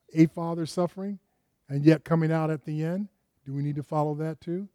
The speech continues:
Is it always gonna be what we call hunky-dory for us every time as we go through? Oh, come to Jesus and nothing ever go wrong. Uh, let me tell you something. Jesus said just the opposite. In the world, you're gonna have tribulation.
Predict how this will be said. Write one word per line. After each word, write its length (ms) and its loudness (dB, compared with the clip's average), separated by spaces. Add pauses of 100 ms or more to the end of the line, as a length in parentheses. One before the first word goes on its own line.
(380)
Is 80 -6
it 80 -6
always 240 -2
gonna 180 -4
be 140 -4
what 240 -8
we 160 -2
call 300 -8
hunky-dory 640 -6
for 220 -8
us 180 -6
every 180 -8
time 240 -10
as 120 -10
we 120 -10
go 220 -8
through? 280 -8 (460)
Oh, 120 -2
come 280 6
to 80 6
Jesus 440 6
and 200 2
nothing 320 6
ever 260 4
go 200 4
wrong. 480 -4 (540)
Uh, 840 6
let 140 -2
me 120 2
tell 220 2
you 120 0
something. 420 -8 (320)
Jesus 300 2
said 220 6
just 180 -4
the 140 -2
opposite. 280 -4
In 80 -4
the 60 -4
world, 300 -2
you're 80 -10
gonna 180 -6
have 140 -8
tribulation. 640 -6